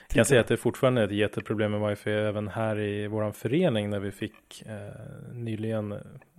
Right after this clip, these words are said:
Speaker 2: gigabit istället för hundra megabit. Och det här har ju många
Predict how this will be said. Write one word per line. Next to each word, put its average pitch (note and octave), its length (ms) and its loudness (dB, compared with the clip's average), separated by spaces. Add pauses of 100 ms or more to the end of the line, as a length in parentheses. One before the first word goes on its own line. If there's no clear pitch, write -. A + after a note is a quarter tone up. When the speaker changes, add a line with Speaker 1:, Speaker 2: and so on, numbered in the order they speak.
(200)
Speaker 2:
gigabit A#2 520 -2
istället G#2+ 380 -6
för A2 100 -8
hundra G#2+ 240 -6
megabit. G#2 460 -8 (640)
Och A2+ 360 4
det A#2+ 80 6
här C3+ 140 10
har C3 60 10
ju A#2 300 4
många A#2 600 0